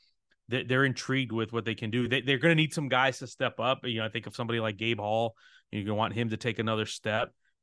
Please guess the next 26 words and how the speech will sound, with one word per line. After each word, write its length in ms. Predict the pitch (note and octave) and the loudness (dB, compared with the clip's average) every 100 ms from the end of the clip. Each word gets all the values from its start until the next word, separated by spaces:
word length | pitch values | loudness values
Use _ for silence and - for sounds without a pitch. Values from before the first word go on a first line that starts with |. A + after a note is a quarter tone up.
| - | -6
Uh, 160 | G#2 G#2 | -2 -2
you're 160 | G2 | -2
gonna 160 | G#2+ A2 | -2 -2
want, 300 | G#2+ A2 - B2 | 0 -2 -2 -4
uh, 240 | A#2 C3 | -4 -6
you 160 | - A#2+ | -8 -6
know, 120 | G#2 | -4
Matt 200 | G2+ A#2 | -2 -2
Jones 340 | G#2+ A#2 B2 A2 | -2 -2 -2 -4
is 100 | G#2 | -2
back. 380 | A#2 B2 B2+ | 2 4 2
You 60 | A2+ | -2
wanna 180 | A2 G#2 | -2 -2
see 200 | - A2 | -6 -6
him 260 | A2 A#2+ | -4 -4
progress 440 | A#2 G#2+ G#2+ A#2 - | -4 -4 0 0 -2
a 60 | |
little 160 | A2+ A2+ | -6 -4
bit. 360 | G#2 A#2 C3+ - _ _ _ - | 2 4 2 -2 _ _ _ -10
Uh, 340 | G#2 G2 - - | -8 -8 -14 -12
you 120 | A#2 | -8
know, 80 | G#2+ | -6
you, 120 | A2 | -6
you 120 | A2+ | -2
got 140 | A#2+ | 0
a, 60 | A2+ | 0